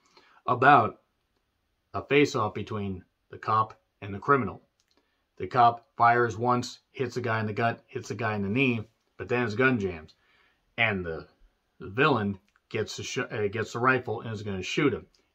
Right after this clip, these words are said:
And then the cop's partner jumps in the way to get, to take the bullet. So, now that that's going on, it turns out that the person that he had wrapped in the rug wasn't actually Agatha Christie, it was Reese Shearsmith's soon-to-be ex-wife. Agatha Christie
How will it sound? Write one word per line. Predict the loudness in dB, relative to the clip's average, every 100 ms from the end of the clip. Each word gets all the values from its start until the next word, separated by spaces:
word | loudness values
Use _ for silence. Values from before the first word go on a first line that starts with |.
| -10
And | -6 -4
then | -4
the | -4
cop's | -2 -4
partner | 2 4 4 0 -4
jumps | -4 -4 -4
in | -4
the | -2
way | -2 -4 -8 _ _ -8
to | -6 -6 -8
get, | -4 -4 -4 -16 _ -8
to | -6
take | -4 -8 -8
the | -2
bullet. | 2 2 0 -10 _ _ _ _
So, | -2 -2 -2 -12 _ _ _ _
now | -2 0
that |
that's | 0 -6 -4
going | -4 2
on, | 4 4 2 -10 _ _ -8
it | 0
turns | 6 6 6
out | 4 4
that | 0
the |
person | 2 2 2 0
that | 2
he | 2 2
had | 2 2
wrapped | 2 0 0
in | -2
the |
rug | 4 4 6
wasn't | 2 2
actually | -2 -4 -4
Agatha | -4 -6 -8
Christie, | 4 4 6 2 2 2
it | 0 -2
was | -2 -2 -2
Reese | -6 -6 -8
Shearsmith's | -14 -8 -6 -6 -10 -10 -10
soon-to-be | -10 -8 -6 -8 -8
ex-wife. | -12 -4 0 0 0 -12 _ _ _ _ _
Agatha | -2 0 0 2
Christie | 4 4 4 0 0